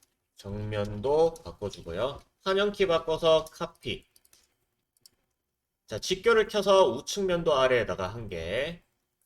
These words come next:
클릭. 자, 평면도 아래에다가 한 개 클릭.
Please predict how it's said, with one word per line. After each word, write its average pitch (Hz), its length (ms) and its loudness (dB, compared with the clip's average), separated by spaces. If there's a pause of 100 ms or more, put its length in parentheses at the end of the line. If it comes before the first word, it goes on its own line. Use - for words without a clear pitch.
클릭. 120 400 -8 (440)
자, - 160 -14
평면도 147 460 0
아래에다가 107 680 0
한 147 180 -14
개 147 460 -2
클릭. 90 380 -14